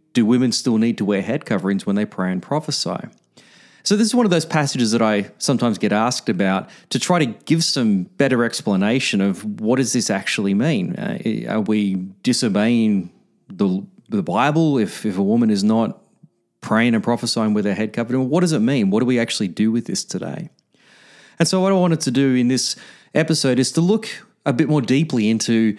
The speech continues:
one Corinthians eleven, and specifically chapters, uh, chapter eleven, two to seventeen, and try to unpack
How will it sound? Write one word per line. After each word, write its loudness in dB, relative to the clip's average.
one 2
Corinthians 0
eleven, 0
and -4
specifically 0
chapters, -2
uh, -2
chapter 0
eleven, 0
two -2
to 0
seventeen, 0
and 0
try 2
to 2
unpack -2